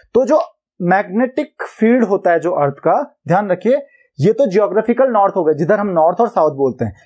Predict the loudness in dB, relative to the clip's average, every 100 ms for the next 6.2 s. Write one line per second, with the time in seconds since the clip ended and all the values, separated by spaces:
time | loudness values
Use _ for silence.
0 | -2 0 0 -2 -2 -2 -2 0 0 0
1 | 0 -4 -8 -4 -2 0 0 0 0 -2
2 | _ _ _ -2 2 2 -2 _ _ _
3 | _ -4 2 2 2 2 2 0 0 -4
4 | -4 0 0 0 -2 0 0 0 -2 0
5 | 0 0 0 0 0 -2 0 -2 0 -2
6 | 0 0